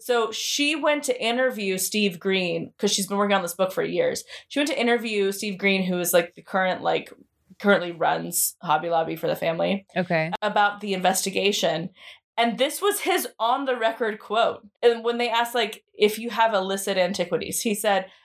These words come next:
Speaker 1: "Uh, yeah, it's possible." <laughs> He said that, like, basically what's done is done and it's the cost of doing business. So
Speaker 2: What?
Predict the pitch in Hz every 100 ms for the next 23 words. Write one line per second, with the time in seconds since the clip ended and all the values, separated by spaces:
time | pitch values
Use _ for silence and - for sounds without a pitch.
0 | - 262 277 330 - - - 226 254 196
1 | 170 165 - - _ - - - - -
2 | - - _ _ _ _ _ _ - -
3 | - - - _ - - - - 339 -
4 | - - 285 269 285 277 269 - 202 233
5 | 226 240 233 226 254 247 208 202 208 190
6 | 196 196 196 180 202 208 202 185 - 202
7 | - 170 - 185 180 180 175 185 - 190
8 | - - - - - - 196 254 240 -
9 | -